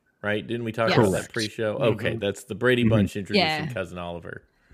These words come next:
Speaker 2: Basically,
Speaker 1: Got it.
Speaker 2: all
Speaker 3: Yeah,
Speaker 2: the
Speaker 3: he
Speaker 2: kids
Speaker 3: was
Speaker 2: started growing up, and, and then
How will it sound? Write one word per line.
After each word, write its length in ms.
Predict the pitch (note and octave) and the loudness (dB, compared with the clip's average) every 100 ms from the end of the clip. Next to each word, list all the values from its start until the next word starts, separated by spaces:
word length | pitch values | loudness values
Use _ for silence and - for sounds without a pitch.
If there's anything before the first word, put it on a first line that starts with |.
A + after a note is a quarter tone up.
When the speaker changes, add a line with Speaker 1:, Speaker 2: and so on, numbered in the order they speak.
| _ _ _ _ - | _ _ _ _ 2
Speaker 2:
Basically, 380 | A3 F#3 G#3 | 4 6 6
Speaker 1:
Got 40 | G#3 | 6
it. 40 | |
Speaker 2:
all 60 | G#3 | 6
Speaker 3:
Yeah, 60 | |
Speaker 2:
the 60 | G3 | 6
Speaker 3:
he 60 | A#2 | 6
Speaker 2:
kids 80 | G#2 | 6
Speaker 3:
was 120 | - | 4
Speaker 2:
started 400 | - G3+ G3 F#3+ | 2 4 4 4
growing 280 | G3 G3 F#3+ | 4 6 6
up, 320 | F#3 E3+ - | 4 2 -4
and, 300 | E3 E3 C3+ | -4 -4 -4
and 180 | E3 F3+ | -2 0
then 360 | F3 E3+ E3+ | 2 2 0